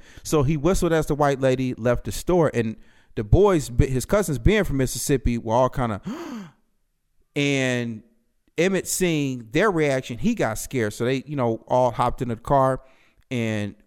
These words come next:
went back home. And so, uh, Emmett, you know,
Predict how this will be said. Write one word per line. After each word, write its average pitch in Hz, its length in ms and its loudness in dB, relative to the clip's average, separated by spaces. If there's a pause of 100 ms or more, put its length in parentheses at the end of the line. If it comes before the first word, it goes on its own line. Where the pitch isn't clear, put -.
(120)
went 127 240 -2
back 113 260 -2
home. 175 340 -2 (840)
And 120 180 0
so, 123 560 2 (440)
uh, 117 320 2 (100)
Emmett, 160 440 0 (320)
you 160 120 -2
know, 110 280 2